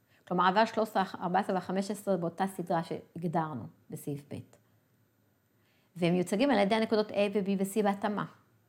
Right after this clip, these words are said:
כלומר, זד שלוש עשרה זה בעצם הנקודה A, זד ארבע עשרה B, וזד חמש עשרה זה נקודה C.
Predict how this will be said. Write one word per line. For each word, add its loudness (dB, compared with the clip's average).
כלומר, 2
זד 0
שלוש 4
עשרה 2
זה -2
בעצם -4
הנקודה -6
A, 2
זד 0
ארבע 0
עשרה -4
B, 0
וזד -8
חמש -6
עשרה -6
זה -6
נקודה -6
C. -8